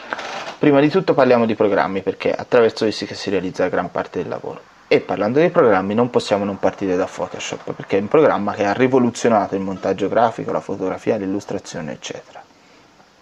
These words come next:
È nato nel millenovecentonovanta, ma è ancora oggi il programma di riferimento per il fotoritocco, composizione layout grafici, digital painting, ossia pittura digitale, eccetera.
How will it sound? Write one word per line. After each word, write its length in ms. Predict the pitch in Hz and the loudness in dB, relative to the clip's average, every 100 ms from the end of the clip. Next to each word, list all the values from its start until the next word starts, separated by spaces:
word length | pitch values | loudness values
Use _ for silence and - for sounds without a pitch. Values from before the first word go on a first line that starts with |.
| - _ _ - _ | -20 _ _ -20 _
È 100 | - | 0
nato 320 | 123 135 117 104 | 4 4 4 0
nel 120 | 101 | 0
millenovecentonovanta, 1200 | 113 110 104 104 110 107 139 156 123 120 135 131 - - - - - - | -2 0 -2 -2 -4 -2 0 2 2 2 0 0 -4 -16 -16 -16 -10 2
ma 120 | 127 | 4
è 80 | 110 | 6
ancora 420 | 104 - 131 127 | 4 4 4 6
oggi 220 | 113 113 | 4 2
il 60 | 131 | 2
programma 360 | 120 110 107 | 4 4 4
di 80 | 107 | 0
riferimento 520 | 117 127 135 107 98 | 0 0 0 0 -2
per 80 | 107 | -4
il 80 | 104 | -4
fotoritocco, 720 | - 107 104 104 120 120 - | -2 -2 0 2 0 2 -2
composizione 680 | 127 110 - 101 101 - 104 | -2 -4 -4 -6 -4 -6 -4
layout 320 | 101 95 - | -2 -2 -2
grafici, 520 | 104 113 123 123 - | 2 2 2 -2 -8
digital 380 | 110 110 107 101 | -6 -6 -4 -6
painting, 560 | 101 127 120 123 120 113 | -2 2 2 0 -4 -4
ossia 260 | 101 - | -6 -6
pittura 360 | 107 - - 104 | -8 -8 -2 -2
digitale, 500 | 101 110 127 123 101 | -2 -4 -2 0 0
eccetera. 480 | - - - - | -4 -6 -6 -8